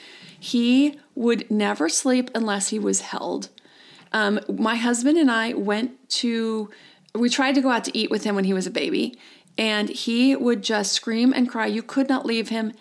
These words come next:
in the carrier, um, or in the, uh, baby seat, in the car seat at all. Um, you had to hold him. So if we took him out to a restaurant, we would have to hold him while we ate.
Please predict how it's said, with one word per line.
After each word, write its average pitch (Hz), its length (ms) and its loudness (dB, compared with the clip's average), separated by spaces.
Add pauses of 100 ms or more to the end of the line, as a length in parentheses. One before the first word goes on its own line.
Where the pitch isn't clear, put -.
(280)
in 214 460 -2
the 202 180 -2
carrier, 196 600 -2 (580)
um, 196 380 0
or 208 160 0
in 220 160 2
the, 208 180 4
uh, 190 140 -2
baby 202 320 0
seat, - 380 -4
in 208 140 -4
the 202 120 -4
car 208 200 -2
seat - 360 -4
at 208 100 -2
all. 185 360 -6 (120)
Um, 208 160 0
you 214 140 -2
had 208 240 -4
to 208 80 -4
hold 202 260 -2
him. 190 220 -6
So 202 320 -2
if 202 160 -2
we 233 100 -6
took 240 220 -6
him 285 100 2
out 262 200 -2
to 240 100 -6
a 220 60 -2
restaurant, 143 580 -4 (800)
we 233 340 0
would 240 160 0
have 220 200 -4
to 220 80 -4
hold 202 280 0
him 226 160 -4
while 202 180 0
we 202 120 0
ate. 196 440 -8